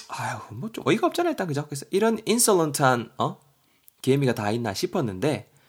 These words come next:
어, 지금 안 도망치면은 퓨너럴에서나 보게 될 거라고, 어, 침입자한테는 멀씨는 없다고 하길래 내 무서워서 토꼈지 뭐." 이런 식으로 지금, 어, 자기 라인을 마무리하고 있습니다. 속으로는 뭐,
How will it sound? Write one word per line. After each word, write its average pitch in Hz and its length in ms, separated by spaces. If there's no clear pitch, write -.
어, 76 260
지금 160 320
안 101 160
도망치면은 117 800
퓨너럴에서나 131 760
보게 139 200
될 101 180
거라고, 127 540
어, - 120
침입자한테는 131 720
멀씨는 131 380
없다고 143 320
하길래 104 420
내 110 120
무서워서 107 360
토꼈지 143 420
뭐." - 180
이런 107 180
식으로 98 300
지금, 107 520
어, - 200
자기 98 260
라인을 98 360
마무리하고 101 440
있습니다. - 520
속으로는 226 500
뭐, 190 300